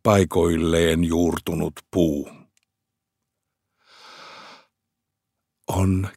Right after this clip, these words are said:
kevät. Maa ja ilma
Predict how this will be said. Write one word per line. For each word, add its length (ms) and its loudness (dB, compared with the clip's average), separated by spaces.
kevät. 760 -4
Maa 480 2
ja 160 2
ilma 440 2